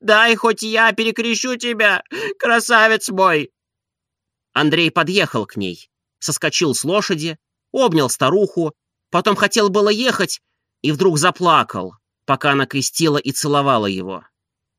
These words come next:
В ее горячих словах послышался ему будто голос матери.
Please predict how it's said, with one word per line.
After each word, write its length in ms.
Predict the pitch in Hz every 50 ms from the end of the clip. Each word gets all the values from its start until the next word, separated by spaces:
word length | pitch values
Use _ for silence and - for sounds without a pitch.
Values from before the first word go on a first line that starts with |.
| _ _ _ _ _ _ -
В 20 | -
ее 240 | 131 135 139 165 147
горячих 400 | 135 156 165 165 156 - 165 -
словах 440 | - - 156 156 170 190 175 -
послышался 580 | - 165 156 - 185 196 - 190 165 - - 170
ему 180 | 165 165 175 170
будто 340 | 147 156 180 - - 180
голос 380 | 156 147 170 180 175 175 - -
матери. 680 | 180 175 190 170 135 120 - - - - 73 64 -